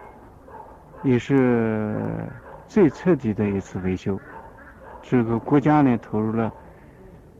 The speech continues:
六千七百多万这个资金，把罗布林卡整个的这个宫殿、古建筑彻底的维修一次。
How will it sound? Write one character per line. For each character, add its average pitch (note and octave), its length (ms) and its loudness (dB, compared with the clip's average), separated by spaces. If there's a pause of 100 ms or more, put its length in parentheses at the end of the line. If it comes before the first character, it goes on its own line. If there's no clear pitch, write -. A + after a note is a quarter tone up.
(440)
六 C#3 240 4
千 B2 340 0
七 D3+ 240 -2
百 C3 140 0
多 - 100 -8
万 G#2+ 180 -8 (1400)
这 A2 100 -4
个 G#2 60 0
资 - 160 -10
金， A2 260 -2 (1120)
把 B2 140 2
罗 B2+ 140 4
布 C#3+ 60 4
林 C#3 160 6
卡 B2+ 260 0
整 A#2 300 0
个 D#3 140 2
的 D#3+ 140 4
这 A#2+ 100 0
个 A2 260 -2 (200)
宫 C#3+ 240 2
殿、 D3+ 220 2 (1700)
古 A2+ 200 0
建 B2+ 280 4
筑 G2+ 160 -6 (1120)
彻 - 320 4
底 C3+ 180 2
的 G#2+ 160 2
维 G2 140 0
修 F#2+ 180 -4
一 E2 120 -8
次。 - 180 -16